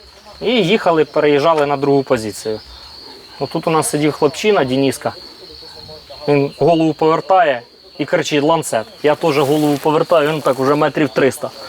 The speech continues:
од нас. Іде отак паралельно з нами,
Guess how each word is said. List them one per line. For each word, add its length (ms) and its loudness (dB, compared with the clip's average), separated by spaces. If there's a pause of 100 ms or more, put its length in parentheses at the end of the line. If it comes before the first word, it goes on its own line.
(320)
од 160 0
нас. 260 0
Іде 280 2
отак 300 0
паралельно 520 2
з 80 -4
нами, 340 0